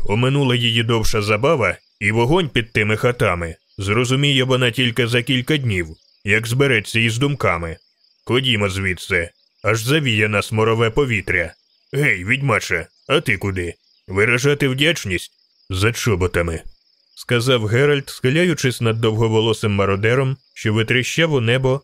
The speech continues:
мертві очі. «Схоже, що будуть на мене якраз». Чотирнадцять. У наступні дні вони їли конину.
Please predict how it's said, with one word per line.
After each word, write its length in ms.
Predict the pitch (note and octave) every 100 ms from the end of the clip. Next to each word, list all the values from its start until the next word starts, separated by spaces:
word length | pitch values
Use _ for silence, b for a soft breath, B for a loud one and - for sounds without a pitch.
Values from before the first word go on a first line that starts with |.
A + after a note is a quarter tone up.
| -
мертві 500 | G2 C3 D3 C#3 C#3+ -
очі. 460 | G#2 - F#2 E2 - _ _ _ _
«Схоже, 580 | - - A2 G#2 G#2+ F#2+
що 260 | - - A2
будуть 340 | A#2+ B2 A#2
на 120 | A2 G#2
мене 260 | A2 G#2+
якраз». 640 | G#2+ G#2+ G#2+ F2 - - _ _ _ _ _ _ _ _ _ _ _ _ _ _ _ _ _ _ _
Чотирнадцять. 1120 | - B2+ - C#3 C3 A2 F2 - F#2+ - - _ _ _ _ _ _ _ _ _ B2
У 100 | C3
наступні 560 | A#2+ - C#3+ - A#2
дні 340 | G#2 A#2+ D#3 D3+
вони 320 | G#2+ A#2 E3 F#3
їли 300 | D3 E3 D#3+
конину. 560 | E3+ D3 F#2+ E2+ D#2+